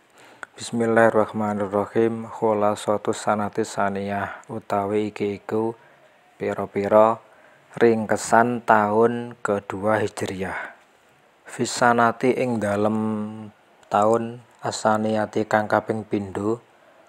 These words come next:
hadasat terjadi ghazwatu Wadana apa perang Wadan, wa Buwatin lan perang Buat, wal Usairati lan perang Usairah,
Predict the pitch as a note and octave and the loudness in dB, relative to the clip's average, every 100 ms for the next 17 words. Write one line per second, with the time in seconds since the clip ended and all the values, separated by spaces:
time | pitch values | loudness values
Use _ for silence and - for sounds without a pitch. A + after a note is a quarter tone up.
0 | - - B2+ A#2+ G#2+ G2+ - A#2+ - A#2+ | -16 4 4 4 -2 0 2 2 2 2
1 | A#2 - A2 G2+ - A#2+ B2 B2 G#2+ F#2+ | 2 0 -6 -6 0 2 4 2 -2 -2
2 | A2+ G#2 - G#2 G#2 G2+ A#2 G#2+ G#2 G#2+ | -4 -2 -4 0 0 0 0 2 2 2
3 | - - G#2+ G2+ G#2 A2 A2+ A2+ A2+ G#2 | -2 -2 0 0 0 2 2 0 -2 -2
4 | - A2 A2 - G#2 A2 A2+ G#2 G2+ - | 2 2 2 0 4 4 4 2 2 -2
5 | - G#2 G2+ F#2 E2+ - - - - _ | -2 0 0 -2 -14 -20 -20 -20 -20 _
6 | _ A2+ A2 - A2+ G2+ G#2+ G#2 - A#2+ | _ 0 0 0 -2 2 2 2 4 4
7 | A2 G#2 G#2 - G2 G#2+ A2+ A2+ - G2 | 6 6 4 0 4 4 4 0 -4 -2
8 | G2+ G#2+ G2+ - - - A#2 A#2+ A#2 A2 | 4 6 8 6 -4 -6 6 8 8 8
9 | A2+ - A2+ A2 G#2+ G#2+ G#2 A#2+ A#2 A#2+ | 4 4 4 6 6 4 2 4 6 6
10 | A#2+ A2+ A2+ G#2+ G2+ G2 - G#2+ G#2+ G#2+ | 2 4 4 4 0 -6 0 4 4 2
11 | G2+ G#2+ - G#2 G2+ G#2 A2+ - | -2 -4 0 0 4 6 6 4